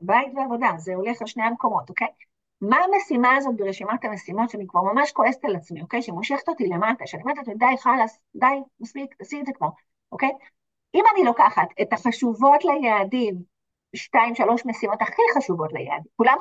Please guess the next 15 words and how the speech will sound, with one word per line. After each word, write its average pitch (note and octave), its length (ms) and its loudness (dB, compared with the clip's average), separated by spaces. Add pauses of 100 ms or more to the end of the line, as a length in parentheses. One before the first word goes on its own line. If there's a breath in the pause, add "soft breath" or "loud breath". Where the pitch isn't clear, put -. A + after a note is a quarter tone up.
חשובות C4 320 2
ליעדים, E3 420 -2 (380)
הכי - 320 0 (280)
חשובות G3+ 360 -2
ליעדים, - 460 -4 (600)
שתיים, D#4 360 2
שלוש C#4+ 380 2
הכי C#4 260 2 (220)
שישפרו A3+ 640 0
אותי C#4+ 280 -6 (460)
ואת G#3 260 -2
ה-, F#3 360 -2
את F3+ 100 -12
העבודה F#3 340 0
שלי, F4 180 -8